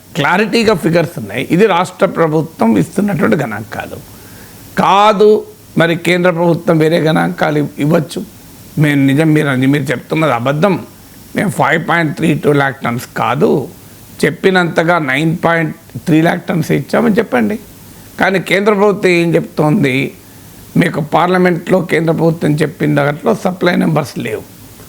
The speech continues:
So, మీకు అగ్రికల్చర్ మినిస్టరే చెప్పాడు ఇది, తెలంగాణ అగ్రికల్చర్ మినిస్టర్, "మేము సరిపోయినంత ఎరువుల్ని,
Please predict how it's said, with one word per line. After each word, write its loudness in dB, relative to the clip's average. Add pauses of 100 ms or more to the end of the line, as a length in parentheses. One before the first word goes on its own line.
(420)
So, 4
మీకు 0
అగ్రికల్చర్ 0
మినిస్టరే 0
చెప్పాడు -6
ఇది, -12 (100)
తెలంగాణ -2
అగ్రికల్చర్ -6
మినిస్టర్, -10 (500)
"మేము 2
సరిపోయినంత 2
ఎరువుల్ని, 0